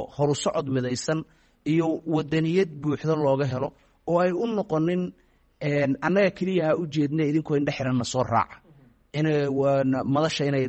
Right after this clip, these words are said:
inay shacbiyadda ku oran, een, dadka dhaliilana ama dowlad goboleedyada dhaliilana waxaan leenahay, een,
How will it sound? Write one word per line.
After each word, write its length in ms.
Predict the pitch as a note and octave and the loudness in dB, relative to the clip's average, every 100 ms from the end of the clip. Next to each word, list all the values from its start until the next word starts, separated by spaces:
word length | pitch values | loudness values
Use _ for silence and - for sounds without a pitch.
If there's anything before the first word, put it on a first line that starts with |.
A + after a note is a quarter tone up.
| - | -2
inay 320 | D3+ C#3+ C3+ | 0 2 0
shacbiyadda 580 | - C3+ A#2 C3 D3+ C#3 | 0 -4 -2 -2 0 -2
ku 120 | - | 0
oran, 280 | B2 C3+ E3 - _ _ _ C#3 | 0 0 0 -6 _ _ _ -4
een, 680 | C#3+ D3 D3 C#3+ C#3 C3+ - _ _ D3 | 0 2 2 2 0 -2 -6 _ _ -2
dadka 360 | G#3 A3 F#3+ | 0 2 0
dhaliilana 520 | D3+ D3+ D#3 D#3+ E3 C#3 | 2 2 2 2 2 0
ama 240 | C3 C3 | 0 -2
dowlad 300 | B2+ C#3 C3+ | 0 -2 0
goboleedyada 460 | C#3+ C#3 D3 F3 D#3+ | -2 2 2 2 0
dhaliilana 460 | C3 C3+ C#3+ C#3 | 0 0 0 0
waxaan 260 | C3+ A#2+ B2+ | -2 -2 0
leenahay, 300 | F3+ C#3+ G2+ - D#3+ - - _ | 2 0 -4 -10 -20 -20 -20 _
een, 680 | C3+ B2+ A#2+ A#2 A2+ A2+ - | -2 0 0 0 0 -4 -8